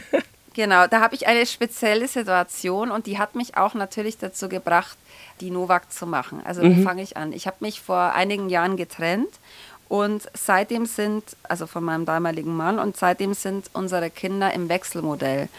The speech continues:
Speaker 2: Für die, die es nicht wissen, also das Wechselmodell ist quasi, man ist gleichberechtigt in der Erziehung
Speaker 1: Mhm.
Speaker 2: eigentlich. Also es gibt verschiedene Formen, wie viel Prozent es dann sind, aber es gibt keinen festen Wohnort für die Kinder, sondern die wechseln
Speaker 1: Mhm.
Speaker 2: hin und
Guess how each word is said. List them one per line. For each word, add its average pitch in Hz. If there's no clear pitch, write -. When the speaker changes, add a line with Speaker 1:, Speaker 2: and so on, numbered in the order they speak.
Speaker 2:
Für -
die, 196
die 185
es 190
nicht 208
wissen, 214
also 185
das 180
Wechselmodell 185
ist -
quasi, 180
man 175
ist -
gleichberechtigt 170
in 165
der 160
Erziehung 196
Speaker 1:
Mhm. -
Speaker 2:
eigentlich. 220
Also 185
es 185
gibt 233
verschiedene 220
Formen, 190
wie 185
viel 190
Prozent 180
es 220
dann 208
sind, 208
aber 175
es -
gibt -
keinen 190
festen 185
Wohnort 170
für -
die 180
Kinder, 190
sondern 180
die 170
wechseln 175
Speaker 1:
Mhm. 180
Speaker 2:
hin 170
und 175